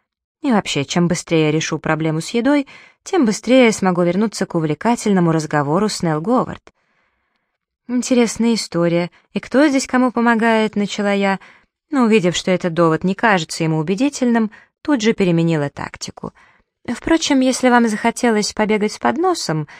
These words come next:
или у вас есть о чем поболтать со старыми девами?» Я попала в самое яблочко. Марк испуганно заморгал,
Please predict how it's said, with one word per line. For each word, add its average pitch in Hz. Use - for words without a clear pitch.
или 254
у 247
вас 233
есть 233
о 226
чем 226
поболтать 208
со 208
старыми 196
девами?» 180
Я 240
попала 226
в -
самое 156
яблочко. 123
Марк 170
испуганно 147
заморгал, 151